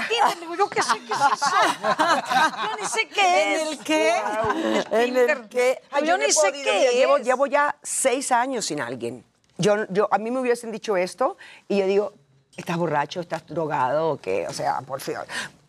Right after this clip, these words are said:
Speaker 4: Y no, y porque, porque ya cuando estaba lista para, después de una relación muy larga que tuve,
Speaker 3: ¿Cuántos años?
Speaker 4: de, de, de siete años, no quise, no quise más nada con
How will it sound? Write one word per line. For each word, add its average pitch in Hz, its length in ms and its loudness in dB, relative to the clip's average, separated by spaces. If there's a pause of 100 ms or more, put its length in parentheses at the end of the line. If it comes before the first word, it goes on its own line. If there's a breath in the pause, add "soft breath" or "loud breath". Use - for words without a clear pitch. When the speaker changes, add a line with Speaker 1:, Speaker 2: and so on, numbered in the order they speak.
(420)
Speaker 4:
Y 208 120 2
no, 180 340 2
y 180 100 -4
porque, 208 300 -4
porque 185 320 -4
ya 185 100 2
cuando 254 160 2
estaba 240 280 2
lista 233 320 -2
para, 196 220 2
después 214 380 -2
de 330 60 -2
una 339 80 2
relación 247 320 0
muy 254 80 2
larga 247 240 2
que 220 80 -6
tuve, 226 300 -2
Speaker 3:
¿Cuántos 165 420 -4
años? 147 300 -8
Speaker 4:
de, 170 100 2
de, 180 160 0
de 170 140 -2
siete 202 360 0
años, 180 300 0
no 214 140 -2
quise, 226 380 -2
no 196 120 -2
quise 190 220 0
más 190 160 -2
nada 170 240 2
con - 180 -12